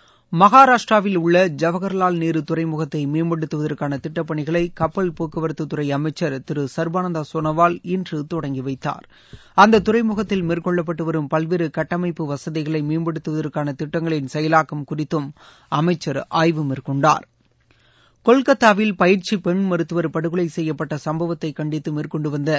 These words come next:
வேலைநிறுத்த போராட்டத்தை எய்ம்ஸ் மருத்துவர்கள் விலக்கிக் கொண்டுள்ளனர். உச்சநீதிமன்றத்தின் அறிவுறுத்தலை ஏற்று இந்த முடிவு மேற்கொள்ளப்பட்டிருப்பதாக மருத்துவர் சங்கம் கூறியுள்ளது. இதேபோல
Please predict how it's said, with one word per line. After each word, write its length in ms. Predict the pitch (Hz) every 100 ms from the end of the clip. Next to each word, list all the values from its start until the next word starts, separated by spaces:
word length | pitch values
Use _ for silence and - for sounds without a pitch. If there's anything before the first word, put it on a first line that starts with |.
| 135 -
வேலைநிறுத்த 580 | 156 180 202 196 180 165
போராட்டத்தை 600 | 156 156 156 143 143 165 165 -
எய்ம்ஸ் 320 | 175 185 175
மருத்துவர்கள் 720 | 165 151 147 151 151 143 139 135
விலக்கிக் 420 | 170 160 143 143
கொண்டுள்ளனர். 520 | 143 139 139 156 139 - _ _ _ _ -
உச்சநீதிமன்றத்தின் 920 | 208 202 269 269 254 226 202 - 208 175
அறிவுறுத்தலை 600 | 160 175 190 185 180 175
ஏற்று 360 | 165 156 226
இந்த 220 | 185 151 156
முடிவு 340 | 160 160 156
மேற்கொள்ளப்பட்டிருப்பதாக 1160 | 147 156 170 165 156 156 151 156 151 151 151 139
மருத்துவர் 460 | 135 156 160 180
சங்கம் 420 | 175 - 139 139 170
கூறியுள்ளது. 600 | 170 147 131 139 151 143 - _ - -
இதேபோல 460 | 175 165 180 170 170